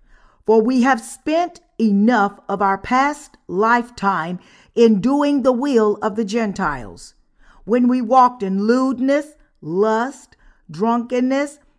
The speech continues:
revelries, drinking parties, and abominable idolatries."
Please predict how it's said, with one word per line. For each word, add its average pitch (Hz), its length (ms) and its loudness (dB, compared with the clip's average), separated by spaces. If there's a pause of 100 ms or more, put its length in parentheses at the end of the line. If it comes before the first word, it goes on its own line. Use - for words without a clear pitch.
(120)
revelries, 254 1000 0 (360)
drinking 247 640 -4
parties, 269 640 -2 (300)
and 208 260 -2
abominable 294 1000 0
idolatries." 175 1200 -4